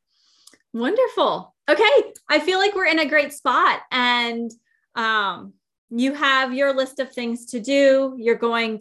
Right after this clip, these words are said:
to stay consistent with social media, get this, um, school district letter revised so that it's ready to go out when you go home, when everyone's back from spring break. You've got that photo shoot book. So it's, it's kind of back of mind,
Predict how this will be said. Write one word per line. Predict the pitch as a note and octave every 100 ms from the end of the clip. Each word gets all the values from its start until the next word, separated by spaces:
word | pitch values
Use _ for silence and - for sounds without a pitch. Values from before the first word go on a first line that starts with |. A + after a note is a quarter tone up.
| -
to | A#3 A3
stay | G#3+ A#3+ G#3+
consistent | A3+ A3 A#3 G#3+
with | G3+
social | - G3+ G#3+
media, | G#3 B3 B3+ B3 A#3
get | G#3+ G3+
this, | G3+ G3+ - - _ _ _ _
um, | E3+ G3 F#3 F3 D#3+ - E3+ _ _ _ _ _ _ _ - -
school | - C#4+
district | D4 D4+ C#4+ C#4
letter | B3+ B3+ A#3+
revised | A3 A3+ C#4 C#4 C#4 C#4 -
so | A3
that | G3+
it's | - G#3+
ready | A#3+ B3 C#4+
to | C#4
go | C4 A#3
out | A3 B3
when | A#3+ A#3
you | G#3+
go | G3+ F#3+ -
home, | C#4+ C#4 C4+ C4
when | A3+ G3+
everyone's | - A#3+ B3 A#3 A3
back | A3 -
from | - G#3
spring | - G#3 G3
break. | G#3+ A#3+ A#3 A#3 - _ _ _ -
You've | A3+
got | C#4 D#4 C4+
that | A#3 -
photo | C4 B3+ B3+
shoot | B3+ B3 -
book. | B3
So | - B3+ A#3+
it's, | A#3+ -
it's | - -
kind | C4 C#4+
of | D4 C#4+
back | B3 B3
of | B3+
mind, | B3 A#3+ A#3+ D4